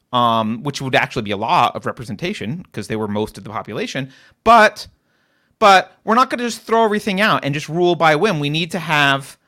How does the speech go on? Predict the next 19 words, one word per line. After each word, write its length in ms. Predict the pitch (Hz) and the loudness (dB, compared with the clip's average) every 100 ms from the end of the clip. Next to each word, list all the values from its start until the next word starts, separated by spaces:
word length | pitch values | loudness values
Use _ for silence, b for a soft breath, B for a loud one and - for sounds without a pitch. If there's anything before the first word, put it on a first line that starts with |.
| _ _ - | _ _ -8
we 80 | 165 | -4
need 100 | 190 | -2
to 100 | - | -2
understand 400 | 165 160 156 135 | -4 -2 -2 0
why 220 | 139 147 | 2 2
things 280 | 151 156 139 | 2 -6 -6
were 80 | 131 | -2
done 200 | 131 123 | -2 0
the 60 | |
way 160 | 117 117 | 0 -2
they 120 | 107 | 0
are, 200 | 104 104 | -2 -2
and, 220 | 104 113 117 | -4 -6 -6
and 180 | 110 | -6
we 60 | 113 | -4
need 160 | 123 113 | -4 -8
to, 100 | - _ - | -14 _ -10
you 100 | 123 | -6
know, 140 | 107 | -6